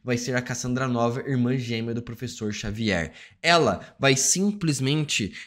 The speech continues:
estar controlando o Elioth, aquele monstro gigante, aquela entidade criada pelo Aquele que Permanece, que está no vazio, no fim de tudo, aonde destrói todos os universos.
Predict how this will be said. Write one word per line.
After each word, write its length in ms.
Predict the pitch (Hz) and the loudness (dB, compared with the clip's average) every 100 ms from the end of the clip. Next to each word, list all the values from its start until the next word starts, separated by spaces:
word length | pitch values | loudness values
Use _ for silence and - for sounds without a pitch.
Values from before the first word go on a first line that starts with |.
| - | 0
estar 480 | 156 - 151 156 - | 2 4 4 4 4
controlando 880 | 196 220 240 214 196 160 160 160 - | 4 4 4 6 8 8 6 4 2
o 180 | 175 147 | 2 6
Elioth, 400 | 139 110 - - - - | 6 6 0 -12 -16 -4
aquele 380 | 117 - 175 | -4 2 2
monstro 500 | 190 156 190 202 202 | 4 4 4 2 -4
gigante, 460 | 143 135 113 127 120 | -6 -4 -2 -2 -4
aquela 240 | - 135 | -6 -4
entidade 720 | 147 180 - 156 120 151 156 143 | -4 -4 -4 2 6 6 6 -2
criada 560 | - 135 123 123 113 - - | 0 4 6 6 4 -6 -8
pelo 180 | - 147 | 0 4
Aquele 380 | 143 - 165 185 | 4 2 2 2
que 120 | 185 | 0
Permanece, 720 | 160 156 127 113 123 156 - 110 - | -4 0 2 2 2 2 0 -8 -12
que 100 | - | -2
está 260 | 151 - 156 | 0 2 2
no 140 | 156 | 2
vazio, 460 | 151 143 117 113 170 | 2 2 2 0 2
no 120 | 160 | 2
fim 220 | 131 147 | -2 -4
de 140 | 139 117 | -4 -4
tudo, 400 | - 185 160 123 - | -4 -4 -2 -4 -6
aonde 400 | - 160 185 185 | 0 2 4 2
destrói 600 | 170 190 - 175 180 214 202 - - | 2 0 0 2 4 6 2 -8 -2
todos 340 | 240 247 233 185 | 6 8 8 6
os 160 | 175 | 4
universos. 760 | 180 196 147 127 135 - - | 4 4 6 6 6 2 -10